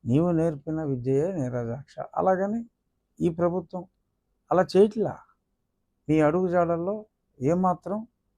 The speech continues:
నడవట్లా. దానికి ఇప్పుడు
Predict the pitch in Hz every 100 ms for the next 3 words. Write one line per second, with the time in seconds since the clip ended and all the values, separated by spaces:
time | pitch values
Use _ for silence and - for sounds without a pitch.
0 | _ _ _ - 139 170 175 143 123 120
1 | - _ _ _ _ _ _ _ 147 175
2 | 180 165 156 190 254